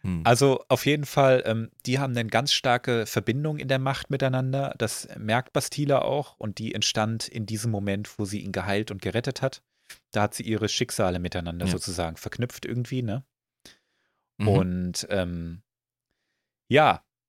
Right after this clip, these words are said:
Speaker 2: sie hat Revan dann erstmal in den Jedi-Tempel nach Dantooine gebracht, wo Revan auch einen großen Teil seiner Ausbildung verbracht hat.
Speaker 1: Mhm, back to
Speaker 2: Und
Speaker 1: the
Speaker 2: wo,
Speaker 1: roots.
Speaker 2: wo auch ganz viele von seinen ehemaligen Meistern leben.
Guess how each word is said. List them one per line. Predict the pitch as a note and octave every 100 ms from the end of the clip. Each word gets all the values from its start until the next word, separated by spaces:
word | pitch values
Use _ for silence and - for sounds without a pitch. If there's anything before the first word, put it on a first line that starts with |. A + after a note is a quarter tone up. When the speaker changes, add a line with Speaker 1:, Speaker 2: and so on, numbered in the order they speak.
| _ _ _ -
Speaker 2:
sie | - G2+ G2+ G2+ G#2 - _ _ -
hat | A#2 -
Revan | G#2 A2 C3 C3
dann | A#2+ A#2+
erstmal | G#2+ A2 B2+ A2+
in |
den | A2 A2
Jedi-Tempel | G#2 D3+ C#3+ A#2+ G2+ G2
nach | F#2+
Dantooine | - B2+ - C#3+ F#2
gebracht, | F2+ F2 - - -
wo | G2 F#2
Revan | G#2+ G#2+ A2 G#2
auch | G2+ -
einen |
großen | - G#2+ B2 A#2
Teil | G#2+ G#2
seiner | G#2 G2+
Ausbildung | - - A#2+ G2 F#2
verbracht | - F2+ F2 -
hat. | B2+ - _ _ _ _ _ B2+
Speaker 1:
Mhm, | B2 A2+ D#3+
back | G2 F2
to | G#2
Speaker 2:
Und | G2+
Speaker 1:
the |
Speaker 2:
wo, | G2+ G#2
Speaker 1:
roots. | G#2 - - _ -
Speaker 2:
wo | G2+
auch | -
ganz | A2+ A#2
viele | - B2+ C3
von | A#2
seinen | G#2+ G#2 F#2
ehemaligen | G#2+ A2+ G#2 G2+ G2
Meistern | G2 A#2 - F#2+
leben. | E2 E2+ C3+